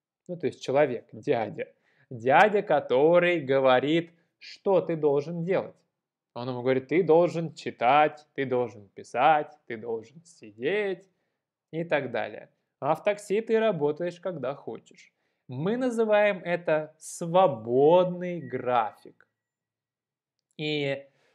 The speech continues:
ну, правда, да, есть, конечно, и проблемы в такси, да, определённые. Иногда клиенты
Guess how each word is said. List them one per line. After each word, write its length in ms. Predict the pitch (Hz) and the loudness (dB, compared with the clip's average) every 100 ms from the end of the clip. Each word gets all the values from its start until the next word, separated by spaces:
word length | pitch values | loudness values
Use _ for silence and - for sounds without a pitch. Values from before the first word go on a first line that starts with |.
| _ _ - | _ _ -8
ну, 200 | 160 185 | -6 -6
правда, 840 | - 147 147 131 135 135 131 131 - | -2 2 4 2 0 0 -2 -6 -8
да, 240 | 127 117 | -6 -6
есть, 420 | 110 120 135 135 | -6 -6 -8 -8
конечно, 420 | - 120 127 123 123 | -10 -10 -10 -12 -14
и 40 | |
проблемы 560 | 123 151 185 185 120 107 | -4 -2 0 0 0 -4
в 40 | |
такси, 360 | - 113 - 110 | -12 -12 -12 -16
да, 180 | - 143 | -4 -4
определённые. 800 | 160 139 127 123 107 107 110 _ _ _ | -2 -6 -4 -4 -4 -8 -20 _ _ _
Иногда 500 | 143 135 123 120 156 | -8 -6 -4 2 2
клиенты 1200 | 170 - 151 147 131 127 139 165 170 165 127 117 | 2 -4 -6 -4 -2 -2 -2 -2 -2 0 0 -2